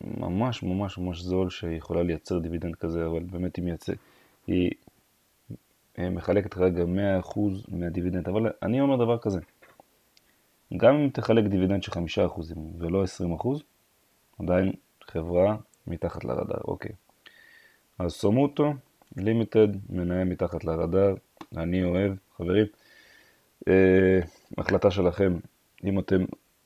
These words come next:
רוצים להכניס אותה או לא לתיק שלכם, החלטה רק שלכם. אה, מדובר על חברה עם שווי שוק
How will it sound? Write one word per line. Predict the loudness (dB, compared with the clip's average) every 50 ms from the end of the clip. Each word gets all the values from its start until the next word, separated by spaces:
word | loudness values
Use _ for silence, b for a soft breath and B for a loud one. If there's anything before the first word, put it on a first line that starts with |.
| _ -6
רוצים | -4 -4 -2 0 2 2 2
להכניס | 2 2 0 -2 -4 -4
אותה | -6 -8 -6 -6 -4 -2
או | -2 0 2
לא | 4 4 2
לתיק | 2 0 -2 -6 -4
שלכם, | -2 -4 -4 -2 -2 -4 -4 -4 -10 _ _
החלטה | -10 -4 -4 -4 -2 0 0
רק | 2 2 0 0
שלכם. | -2 -4 -4 -2 0 0 -2 -2 -4 _ _ _ _ _ _ _ _ b b b b b b b b b b b b b b _ _ _ _ _ -20 -12 -6
אה, | -2 0 2 2 2 2 2
מדובר | 0 0 0 0 0 2 2 2 2
על | 2 0
חברה | 0 -4 -6 -4 -2 2 2 4 2
עם | 2 -2
שווי | -4 -2 -2 0 0 -2
שוק | -4 -6 -10